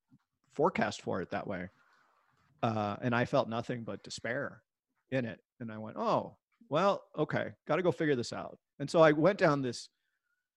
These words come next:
crazy medical rabbit hole of, you know, it took, like, uh, it took three months to get a diagnosis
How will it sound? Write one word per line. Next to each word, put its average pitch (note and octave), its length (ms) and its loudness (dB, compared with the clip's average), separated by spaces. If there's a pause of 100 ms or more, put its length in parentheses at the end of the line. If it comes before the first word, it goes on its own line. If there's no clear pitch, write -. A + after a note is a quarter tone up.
(440)
crazy B3 680 -2
medical C#3+ 520 4
rabbit F#3 380 4
hole A2+ 720 -8
of, B2 200 -10 (420)
you D#3+ 80 -6
know, B2+ 100 -4
it B2+ 80 -4
took, - 240 -8
like, A#2 340 -6
uh, G#2+ 380 -8 (1160)
it C#3 80 -6
took - 260 -4
three D#3 240 -2
months C3+ 600 -4 (360)
to - 80 -6
get B2+ 160 0
a B2+ 60 0
diagnosis C3+ 840 0